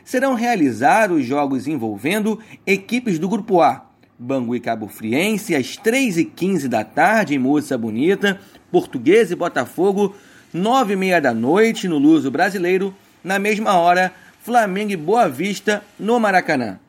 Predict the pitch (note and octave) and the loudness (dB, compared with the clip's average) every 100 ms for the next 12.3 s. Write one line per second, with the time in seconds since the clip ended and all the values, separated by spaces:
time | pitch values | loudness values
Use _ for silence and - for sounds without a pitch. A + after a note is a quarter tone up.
0 | _ _ _ A#2 G#2 E3+ A#3 A3 - - | _ _ _ -14 -4 0 2 0 -4 -6
1 | B3 E3+ C3+ - E3+ G3+ G3+ G3 - B3+ | -4 -2 -4 -4 -2 0 0 -4 -6 -4
2 | B3 A#3+ A#3+ C4+ G3+ - G3+ B3 G#3 D3+ | 0 2 2 0 -2 -2 -2 -2 -2 -2
3 | C3 - D#3 C3+ C3 A#2 A#2+ B2+ G#3 G3+ | -2 -2 -2 0 -2 -2 -2 0 2 2
4 | E3+ F3 A3+ C4 D#3+ D#3 A2+ - _ _ | 2 -2 -4 -2 2 2 2 -6 _ _
5 | _ A#2+ C3+ B2+ A#2 A#2+ A#2 B2 A#2+ A2 | _ -2 -2 0 -2 -2 -4 -4 -2 0
6 | C#3 G#3 F#3+ G#3+ G3 - _ - - C4+ | 0 -2 -2 -4 -6 -12 _ -14 -2 0
7 | B3+ F#3 G#3+ E3 A#2+ - F3+ G#3 F#3 F#3+ | 2 0 2 2 0 0 0 0 -2 -6
8 | - _ - F3+ D#3+ A#2+ - B3+ A3 C#3+ | -12 _ -2 2 4 2 -4 0 0 0
9 | A2 D#3+ A3+ F3 C3+ C3 A#2 G#2+ C3 G#3 | 0 -2 -2 -2 -2 -2 -2 0 0 2
10 | G#3 F#3+ - - _ - A#2 F#3+ A3+ F3+ | 0 -2 -14 -20 _ -6 0 0 -2 -2
11 | C#3+ G#2+ D3 A#3+ A3+ F3 E3 B2+ A#2 E3+ | -2 0 0 0 2 2 2 2 4 4
12 | G3 G3 | 2 0